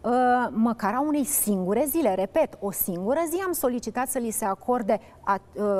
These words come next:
celor doi, uh, șefi ai Inspecției Judiciare pentru a-și putea pregăti apărarea. Sunt judecător și nu pot să concep ca în ipoteza în care urmează să se aplice o sancțiune asupra unei persoane să nu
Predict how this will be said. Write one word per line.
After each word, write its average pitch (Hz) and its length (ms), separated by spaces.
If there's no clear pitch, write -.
celor 196 300
doi, 202 380
uh, 170 300
șefi 196 360
ai 175 60
Inspecției 180 420
Judiciare 180 420
pentru 247 240
a-și 214 140
putea 208 220
pregăti 180 400
apărarea. 151 460
Sunt 240 240
judecător 269 600
și 254 180
nu 302 320
pot 285 260
să - 260
concep 233 500
ca 247 120
în 240 160
ipoteza 247 540
în 269 260
care 277 440
urmează 240 480
să 330 100
se 294 120
aplice 277 300
o 285 40
sancțiune 285 880
asupra 262 520
unei 233 200
persoane 269 480
să 285 180
nu 320 480